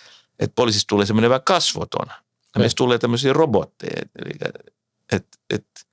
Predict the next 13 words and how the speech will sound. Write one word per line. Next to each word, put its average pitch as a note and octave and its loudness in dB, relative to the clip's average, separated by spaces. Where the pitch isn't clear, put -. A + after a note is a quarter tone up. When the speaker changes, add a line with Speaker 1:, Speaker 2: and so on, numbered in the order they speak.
Speaker 1:
me A#2 4
hoidetaan G#2+ 2
vaan, G#2 2
kun G#2 4
joku A2+ 2
juttu C3+ 2
tulee, G#2 2
niin F2+ -2
ihminen A2+ 0
istuu G#2+ -4
vastapäätä, A2+ -2
hoidetaan - -2
mekaanisesti - -2